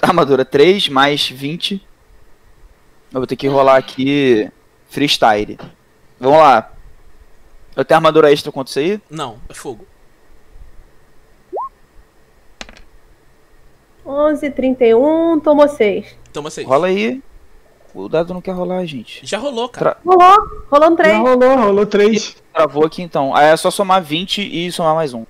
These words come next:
Speaker 2: Isso, você tomou três.
Speaker 1: Tá.
Speaker 2: Se-, seis, desculpa, tomou seis.
Speaker 1: Tá, aí, qu-, quantos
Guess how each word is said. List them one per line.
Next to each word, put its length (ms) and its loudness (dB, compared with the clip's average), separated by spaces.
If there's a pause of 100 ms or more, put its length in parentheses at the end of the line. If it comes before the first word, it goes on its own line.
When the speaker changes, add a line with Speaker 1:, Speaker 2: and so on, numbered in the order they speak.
Speaker 2:
Isso, 280 -12
você 100 -18
tomou 220 -14
três. 340 -20 (1300)
Speaker 1:
Tá. 200 -10
Speaker 2:
Se-, 100 -14
seis, 360 -6
desculpa, 460 -20
tomou 160 -20
seis. 300 -20 (3000)
Speaker 1:
Tá, 240 6
aí, 220 6
qu-, 200 -2
quantos 480 -2